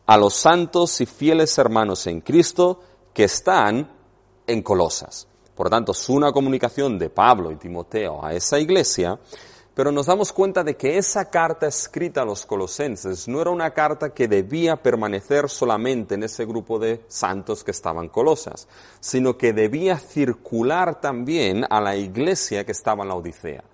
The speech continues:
Y una carta escrita en la iglesia de Odisea, circular y ser leída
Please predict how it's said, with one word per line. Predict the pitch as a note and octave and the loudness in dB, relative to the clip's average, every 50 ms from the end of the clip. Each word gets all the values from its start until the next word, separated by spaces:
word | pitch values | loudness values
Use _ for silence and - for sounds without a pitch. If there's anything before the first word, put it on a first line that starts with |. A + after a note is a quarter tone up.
| _ G#2 F#2+ | _ -16 -8
Y | G#2 | -4
una | C#3 F#3 G3+ F#3+ E3+ | -2 0 0 0 -2
carta | - - F3 F3 D#3 - - A2 | -2 0 0 0 0 -2 -4 -6
escrita | - - - - C#3 E3+ F3 - | -6 -8 -8 -6 -4 -2 -2 -2
en | B2 G#2 | -2 -2
la | F2+ | -4
iglesia | F2+ F#2 G#2+ A2+ - C3 | -6 -6 -6 -6 -6 -6
de | C#3 | -6
Odisea, | D3+ E3+ F3+ F3 - B2+ A2+ A2 A2+ A#2 - - _ _ _ _ - - | -4 -4 -6 -6 -6 -6 -6 -6 -6 -8 -12 -18 _ _ _ _ -12 -4
circular | - E3+ F#3 F3+ E3 - - - D#3+ D3+ D#3 D3+ A#2 G#2+ G2+ | 0 2 4 4 2 0 0 0 0 2 2 2 2 2 0
y | G2 | -2
ser | - - - A#2+ A2+ A2+ | -2 -2 -2 -2 0 0
leída | A2+ A2+ A#2 G#2 F2+ F2 F2+ F#2 | 0 0 2 2 2 2 2 0